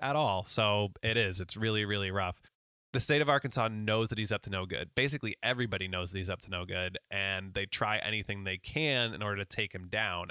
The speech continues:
And apparently, the federal government charged him with seven counts of mail fraud, which I'm pretty sure is just him soliciting his fake cure.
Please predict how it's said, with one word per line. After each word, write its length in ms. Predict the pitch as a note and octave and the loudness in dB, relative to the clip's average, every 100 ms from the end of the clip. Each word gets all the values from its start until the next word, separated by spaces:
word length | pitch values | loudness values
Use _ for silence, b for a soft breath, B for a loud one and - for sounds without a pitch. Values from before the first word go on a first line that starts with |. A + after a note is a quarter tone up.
| - | -8
And 100 | F#2+ | -10
apparently, 800 | - - D#3+ F3+ B2 A2 G2+ G2+ B B - | -10 -6 0 0 0 -2 -2 -4 B B -8
the 100 | G2+ - | -6 0
federal 320 | C3+ C#3 A#2+ | 2 4 2
government 720 | G2+ A#2+ A#2 G#2+ G2 F#2+ - _ - | 2 2 2 0 -2 -6 -10 _ -6
charged 360 | - A#2 A2 A2+ | 0 2 2 -2
him 100 | G2+ | -2
with 120 | F2+ | -2
seven 600 | - - C3 B2+ B2 A#2+ | 0 2 2 2 -2 -4
counts 480 | - A#2+ G#2+ G2 - | -6 -2 -2 -4 -6
of 200 | G2 F2+ | -8 -8
mail 400 | G2+ C3+ F#3+ F3 | -2 2 2 0
fraud, 520 | - F#2+ E2 C2+ - B B B - | -4 -4 -4 -6 -10 B B B -4
which 140 | A#2+ | -2
I'm 120 | A#2 | 0
pretty 180 | C#3 C#3 | 0 0
sure 260 | B2+ C3 A#2 | 0 2 2
is 200 | G#2+ - | 0 0
just 280 | A#2 - | 0 -2
him 240 | - A#2 A2 | 0 0 0
soliciting 1000 | - - A2 G#2 A2 C3+ A#2+ A#2+ B2+ A2+ - | -2 0 0 2 2 4 4 2 0 -4 -8
his 560 | A2 G#2 G2 F#2+ F#2 | -2 0 2 0 -2
fake 460 | - - A2+ A2 - | -6 -2 2 2 0
cure. 560 | - G2 F#2 G2 B2 | -2 2 4 4 2